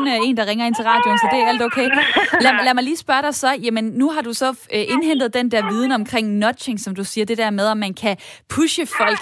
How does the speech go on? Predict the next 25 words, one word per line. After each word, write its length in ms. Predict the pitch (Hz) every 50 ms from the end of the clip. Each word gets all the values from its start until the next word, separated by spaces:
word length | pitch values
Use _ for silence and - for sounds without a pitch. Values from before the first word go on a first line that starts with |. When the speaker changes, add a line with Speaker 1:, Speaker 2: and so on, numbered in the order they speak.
| -
Speaker 1:
i 40 | 240
en 120 | 247 247 254 247 208
retning 280 | 254 - - 233 208
i 140 | - - 466 466 453
forhold 320 | 453 453 466 480 480 480 480 480 480
til 120 | 480 427 466 466 440 427 415 403 392 392 392 381 -
organdonation. 880 | 233 240 226 - 247 269 277 226 233 220 220 220 226 - - 240 226 214
Lad 120 | 202 196
mig 140 | 196 208 220
så 100 | 214 240
bare 140 | 220 233 233
lige 140 | 254 269 254
spørge 320 | - - - 220 220 240
dig, 120 | 269 269 254 - - - - _ -
hvad, 320 | 190 220 254 285 269 233
hvad 180 | 240 269 262 294
er 40 |
din 200 | 311 320 330 294 - -
egen 340 | - 175 185 240 311 381 349
holdning? 420 | 262 226 208 190 190 190 196 202 196 -
Altså, 300 | - 214 208 190 - 214
hvis 120 | 202 202 -
du 100 | - 233
ser 200 | - - 254 240 - -
bort 240 | 240 254 311 359